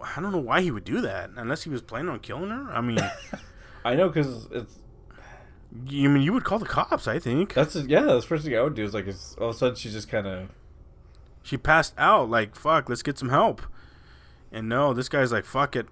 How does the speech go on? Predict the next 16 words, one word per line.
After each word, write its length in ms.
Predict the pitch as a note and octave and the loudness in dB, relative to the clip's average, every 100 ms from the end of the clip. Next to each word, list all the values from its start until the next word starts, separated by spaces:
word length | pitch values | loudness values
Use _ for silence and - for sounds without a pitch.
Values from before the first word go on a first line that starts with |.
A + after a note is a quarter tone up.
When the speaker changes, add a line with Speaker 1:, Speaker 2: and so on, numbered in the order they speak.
| - | -10
Speaker 1:
I'm 80 | C3 | 0
Speaker 2:
Did 140 | C#3+ B2 | 4 6
he, 40 | |
Speaker 1:
burying 220 | A#2+ B2 | 6 6
her." 140 | G#2+ C3 | 4 2
Speaker 2:
did 100 | C3+ | 2
he 60 | |
do 260 | B2 A#2+ B2 | 2 2 4
anything 380 | D3 D3+ F#3+ F#3 | 2 0 -4 -4
to 80 | |
cause 360 | C3+ C#3+ A#2 C#3+ | -2 2 2 0
her 60 | F#3+ | -6
to 80 | G3+ | -10
pass 360 | - A3 G#3 - | -4 -4 -2 -6
out? 240 | A#3+ C#4+ - | -8 -10 -4
Speaker 1:
No, 600 | B2 A3+ G4+ A#4 B2+ | 6 6 8 4 4